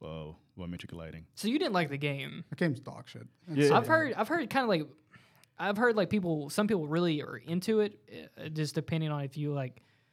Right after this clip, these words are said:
Speaker 2: like Bethesda games, but you didn't, you hated Skyrim.
Speaker 3: It's a, it's an audience thing, right? Like,
Speaker 2: Yeah.
Speaker 3: like, I know
Speaker 1: Yeah.
Speaker 3: that Starfield is not
Speaker 1: It's
Speaker 3: for
Speaker 1: not a
Speaker 3: me.
Speaker 1: bad game.
Speaker 3: It's not for me.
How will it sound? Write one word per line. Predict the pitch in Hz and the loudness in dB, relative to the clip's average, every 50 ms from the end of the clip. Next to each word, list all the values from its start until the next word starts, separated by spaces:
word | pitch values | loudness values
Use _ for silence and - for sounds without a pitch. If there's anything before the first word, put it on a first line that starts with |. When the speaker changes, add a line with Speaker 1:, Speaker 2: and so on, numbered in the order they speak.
| _ _ _ _ _ - | _ _ _ _ _ 0
Speaker 2:
like | 151 160 165 170 165 | 4 4 4 4 2
Bethesda | 170 165 - 196 185 175 170 175 | 0 0 2 4 4 4 2 0
games, | 170 170 175 175 160 156 | 0 0 0 0 0 2
but | 170 185 170 | 2 4 4
you | 294 330 | 4 4
didn't, | 381 320 233 | 4 4 2
you | 233 262 | 2 2
hated | 240 254 320 381 381 - | 2 2 2 2 2 0
Skyrim. | - - - - - - - - - 202 - - | 0 -2 -6 -8 -8 -12 -16 -16 -16 -14 -6 -4
Speaker 3:
It's | 202 202 - | -2 0 2
a, | 254 262 254 233 | 4 4 4 4
it's | 233 - | 2 4
an | 247 214 - | 2 0 2
audience | - 180 190 202 202 202 185 175 - - | 4 4 4 4 2 2 0 -2 -2 -4
thing, | - 156 135 120 117 | -6 -6 -6 -4 -4
right? | 131 135 131 131 151 | -4 -4 -4 -4 -4
Like, | 143 143 185 | 0 4 6
Speaker 2:
Yeah. | 180 170 156 143 | 6 6 6 4
Speaker 3:
like, | 139 135 139 143 | 2 0 2 2
I | 180 202 | 4 4
know | 208 226 233 240 | 6 6 6 6
Speaker 1:
Yeah. | 233 202 | 4 2
Speaker 3:
that | 151 - | 2 0
Starfield | - - 165 151 151 151 - 156 143 135 123 123 - _ | -2 0 0 2 0 0 -2 -2 -2 -2 -4 -8 -10 _
is | - 165 147 135 135 | -4 -4 -4 -2 -2
not | 143 139 139 139 139 - - _ _ _ _ _ _ - | -2 -2 -2 -4 -4 -6 -10 _ _ _ _ _ _ -2
Speaker 1:
It's | 151 156 | 0 4
Speaker 3:
for | 180 | 6
Speaker 1:
not | 190 180 | 6 6
a | 135 | 6
Speaker 3:
me. | 120 104 | 4 2
Speaker 1:
bad | 98 92 85 82 | 0 -2 -2 -4
game. | 85 - | -4 -4
Speaker 3:
It's | - - | 0 2
not | 180 185 185 190 196 - - | 4 6 6 6 4 0 -2
for | - 170 151 | -2 -2 0
me. | 139 120 | 0 -2